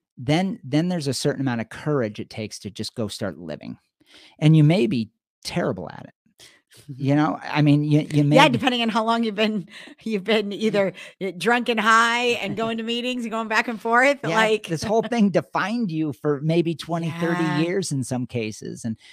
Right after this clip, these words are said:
Speaker 1: young people who have never embarked out on life, especially in the
Speaker 2: That was
Speaker 1: culture
Speaker 2: us.
Speaker 1: today.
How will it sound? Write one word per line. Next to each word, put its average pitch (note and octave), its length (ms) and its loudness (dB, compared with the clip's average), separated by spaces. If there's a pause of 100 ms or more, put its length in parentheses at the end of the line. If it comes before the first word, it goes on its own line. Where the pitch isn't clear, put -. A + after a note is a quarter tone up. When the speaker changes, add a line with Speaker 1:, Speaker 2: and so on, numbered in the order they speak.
(140)
Speaker 1:
young E3+ 320 2
people B2 420 -6
who B2 120 -6
have A#2+ 120 -4
never C#3 360 0
embarked C3 460 -2
out B2+ 180 -2
on B2 180 -4
life, B2 480 -6 (240)
especially D#3 320 -6
in D3+ 80 0
the B2 80 -2
Speaker 2:
That F3+ 200 0
was A3+ 120 -4
Speaker 1:
culture G#3+ 140 4
Speaker 2:
us. E4+ 60 -2
Speaker 1:
today. B2+ 360 -2